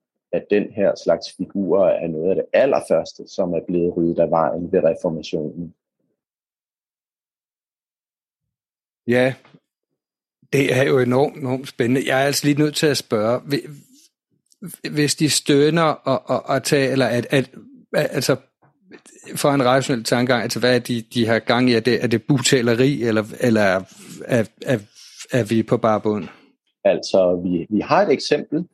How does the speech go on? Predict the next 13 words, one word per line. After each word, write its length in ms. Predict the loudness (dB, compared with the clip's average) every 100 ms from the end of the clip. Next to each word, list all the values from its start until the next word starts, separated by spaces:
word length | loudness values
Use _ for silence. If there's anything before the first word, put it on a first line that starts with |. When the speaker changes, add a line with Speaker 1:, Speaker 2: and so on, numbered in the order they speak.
| -6
Speaker 1:
fra, 420 | 0 2 2 2 0
øh, 520 | 0 -2 -2 -4 -6 -10 _ -8
øh, 160 | -6 -6
Sforza-arkivet 1000 | -2 0 0 0 0 0 0 0 2 2
i 40 |
Milano, 480 | 2 0 0 -2 -8 _ _ _ _ _ _ _ 0
øh, 320 | 2 2 0
hvor 400 | 2 4 2 0
der 100 | -6 -4
bliver 160 | -4 -4
beskrevet 680 | -4 0 2 2 2 0 -2
et 200 | -4 -4
krucifiks 800 | -6 -6 -6 -2 -2 -2 -10